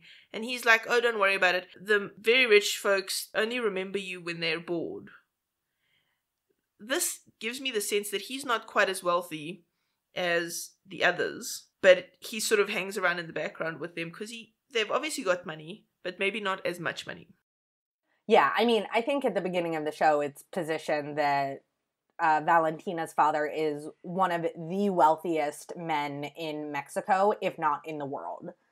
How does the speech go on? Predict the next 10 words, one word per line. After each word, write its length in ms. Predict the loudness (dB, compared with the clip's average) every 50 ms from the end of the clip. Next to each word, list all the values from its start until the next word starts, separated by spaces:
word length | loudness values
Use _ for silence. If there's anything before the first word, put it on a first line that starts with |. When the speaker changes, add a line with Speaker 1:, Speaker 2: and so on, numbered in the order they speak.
| _ _ _ _ _ _ _
Speaker 2:
So 420 | 2 4 4 4 4 2 -2 0 2
they 220 | 4 4 4 4
just, 360 | 2 0 -2 -2 -4 -12 -18 -18 -16 -14 -12 -10 -10 -2
they 220 | 0 2 4 4
are 200 | 4 2 0 -2 _ _ _ _
absolutely 760 | 2 2 2 2 0 -4 -6 -2 -2 0 0 -2 -4 -6 -4
loaded. 560 | -4 -4 -4 -4 -6 -8 -10 -10 -10 -10 -12 -12 -12 -14 -16 _ _ _ _ _ _ _
So 140 | -4 -2
yeah, 320 | -2 0 0 -2 -4 -6 -8 -4
I, 260 | -2 -2 -2 -2